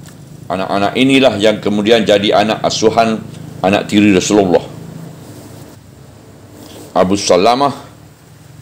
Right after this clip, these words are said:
dan Ummi Salamah adalah suami isteri yang sangat beriman kepada Rasulullah. Ketika terjadi hijrah ke Habsyah,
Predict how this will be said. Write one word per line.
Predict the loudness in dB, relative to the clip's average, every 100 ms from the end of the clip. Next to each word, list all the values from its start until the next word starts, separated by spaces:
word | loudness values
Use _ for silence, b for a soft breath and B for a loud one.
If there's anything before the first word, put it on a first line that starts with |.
| -4
dan | -4 -2
Ummi | -2 0 2
Salamah | 2 4 2 0 -2 -12 -20 -20 -2
adalah | 0 2 0 0 B B 0
suami | 0 2 -2
isteri | -4 2 4 4
yang | 2
sangat | 0 0 0
beriman | -2 0 0 0 0
kepada | 2 4 4
Rasulullah. | 4 2 2 2 -2 -12 -20 B B B B -4
Ketika | -2 -2 -4 0 2
terjadi | 2 4 2 2
hijrah | -2 0 2 2
ke | 0
Habsyah, | 2 2 2 0 0